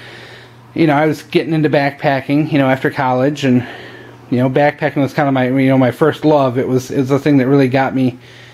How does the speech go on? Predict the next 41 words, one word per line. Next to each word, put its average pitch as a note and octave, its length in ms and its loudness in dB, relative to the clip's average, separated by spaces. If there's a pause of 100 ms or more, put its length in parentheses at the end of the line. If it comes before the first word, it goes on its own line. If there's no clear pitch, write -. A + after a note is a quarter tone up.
(240)
back D3 280 0
into C#3+ 140 0
the C#3 100 2
outdoors C3+ 480 2
after B2 280 0
college, A#2+ 480 0
and, A2 220 -2 (720)
you F#3 100 4
know, E3 80 4
I E3+ 80 2
just - 180 -10
didn't F3+ 180 -2
have F3+ 160 2
the D#3 80 2
money F3 260 2
to C3+ 80 0
buy C#3 420 -2 (320)
a - 80 -6
pack, - 420 -4
so B2+ 380 -2 (560)
a C3 60 -6
friend - 180 0
of A3 60 -4
mine D3+ 100 0
said, C#3 200 -4
"Just D3+ 300 -10
go C3+ 120 0
buy D3 200 0
a D3+ 220 2 (140)
military D#3 400 2
surplus D#3+ 500 -4
pack," - 340 -6
and G#2+ 220 -8 (160)
there A#2+ 140 0
I C#3+ 100 2
go C#3+ 100 2
to C#3+ 60 2
the C#3+ 100 2
Army C#3+ 220 2
Navy, C#3+ 440 2
and B2+ 220 0